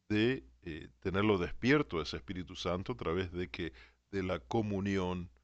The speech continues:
con Dios, ¿no? La comunión con Jesús. Y, y todos los sacramentos que nosotros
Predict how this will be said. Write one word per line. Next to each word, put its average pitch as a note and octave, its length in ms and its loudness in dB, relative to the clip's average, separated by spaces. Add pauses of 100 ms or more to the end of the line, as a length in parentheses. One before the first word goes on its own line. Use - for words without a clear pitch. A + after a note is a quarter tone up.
(360)
con E2+ 300 -4
Dios, - 500 -8
¿no? F#2 180 -6
La F2+ 100 -4
comunión F2 420 -4
con E2 200 -8
Jesús. - 520 -10 (560)
Y, F2 640 -2
y - 180 -4 (160)
todos F#3 360 6
los C#3+ 140 6
sacramentos G#2+ 760 2
que F2 140 4
nosotros F2+ 800 0